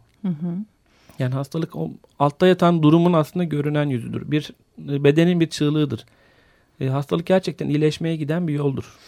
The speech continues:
Speaker 1: O kadar da korkmamak gerekiyor değil mi aslında hasta olmaktan?
Speaker 2: Yani şimdi mesela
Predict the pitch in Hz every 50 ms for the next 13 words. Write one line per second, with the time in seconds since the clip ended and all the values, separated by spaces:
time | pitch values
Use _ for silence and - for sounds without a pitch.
0 | - _ _ 247 240 - 254 - 208 208 220 254 262 - - 240 240 - 214 180
1 | 160 160 156 151 - - 160 165 165 - _ 175 170 175 208 311 381 302 208 180
2 | 165 - - - 170 165 160 160 170 160 - - _ - - 180 170 165 160 165
3 | 160 - - _ - 165 151 - _ _ _ _ _ _ _ 151 156 160 170 170
4 | 180 - _ _ _ _ _ _ _ _ _ _ _ _ _ - - 190 185 -
5 | 226 190 180